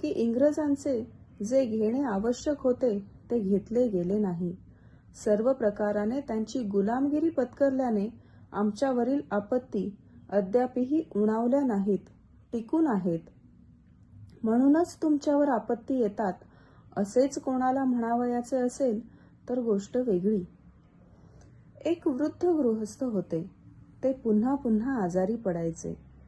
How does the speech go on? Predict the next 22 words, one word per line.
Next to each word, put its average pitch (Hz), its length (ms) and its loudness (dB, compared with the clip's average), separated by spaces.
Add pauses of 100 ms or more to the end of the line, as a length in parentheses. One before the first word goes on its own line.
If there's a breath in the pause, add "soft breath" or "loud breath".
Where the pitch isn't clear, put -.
(400 loud breath)
डॉक्टरकडे 233 680 2
जाऊन 226 320 -2 (120)
औषध 214 380 2
घेतले 262 480 0
की - 220 -6
तेवढ्यापुरते 269 800 0
त्यांना 277 340 -2
बरे 247 320 4
वाटायचे. 190 720 -2 (580 soft breath)
म्हणून 294 300 2
ते 320 160 0
एकदा 240 420 0 (440 soft breath)
नुकत्याच 320 640 -2
अमेरिकेतून 285 720 0
पदवी 233 460 -2
घेऊन 285 300 2
आलेल्या 220 380 0
डॉक्टरकडे 233 720 0
गेले 240 360 0 (720 loud breath)
व 233 120 -2
म्हणाले, 226 540 0 (560)
"मला 277 240 2